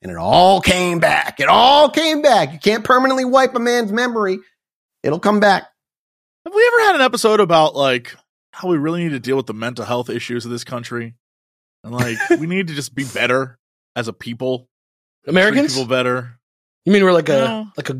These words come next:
Speaker 3: like a global disgrace kind of vibe?
Speaker 2: Yeah, yeah, yeah. Kinda like, we really let these people down
Speaker 3: The
Speaker 2: kinda
Speaker 3: obvious
Speaker 2: vibes,
Speaker 3: villains
Speaker 2: you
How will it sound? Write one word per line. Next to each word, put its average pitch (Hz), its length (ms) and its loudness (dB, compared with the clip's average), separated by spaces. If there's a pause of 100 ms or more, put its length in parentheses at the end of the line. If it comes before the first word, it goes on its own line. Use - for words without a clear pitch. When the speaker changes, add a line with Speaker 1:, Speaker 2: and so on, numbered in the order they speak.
Speaker 3:
like 147 140 -4
a 139 140 -2 (240)
global 147 360 2
disgrace 151 560 -2
kind 175 200 -4
of 175 180 -4 (100)
vibe? 190 380 -2
Speaker 2:
Yeah, 359 640 0
yeah, 285 420 2
yeah. 240 360 2
Kinda 254 300 -4
like, 214 420 -2 (1120)
we 247 100 -4
really 214 240 0
let 160 180 -2
these 175 140 -4
people 139 240 -8
down 170 420 0
Speaker 3:
The 139 60 2
Speaker 2:
kinda 123 140 0
Speaker 3:
obvious 180 420 4
Speaker 2:
vibes, 110 60 0
Speaker 3:
villains 180 600 2
Speaker 2:
you - 60 -20